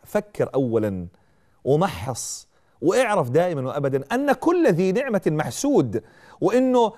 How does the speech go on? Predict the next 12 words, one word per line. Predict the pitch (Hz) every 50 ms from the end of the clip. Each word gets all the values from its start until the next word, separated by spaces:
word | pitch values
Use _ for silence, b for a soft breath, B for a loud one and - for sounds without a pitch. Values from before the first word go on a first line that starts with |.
| B B -
نصف | 185 254 302 - - - - 240
الناس | 226 208 196 202 233 247 247 233 - - 202 208
أعداء | 202 - 165 160 156 - 226 226 214 190 190 175
لمن | 165 170 208 233 233 226 220 202
ولي | 196 214 254 277 277 240 220 214
الأحكام، | 214 196 190 170 131 123 - - 233 226 233 220 190
هذا | 165 254 285 277 262 247
إن | 220 220 214
عدل، | 185 170 254 269 262 190 156 127 107 90 b b b b b
نصف | 185 254 294 - - - -
الناس | 196 175 165 170 196 196 180 156 139 - - -
أعداء | 202 208 - 180 165 233 254 262 254 214 185 165 139 117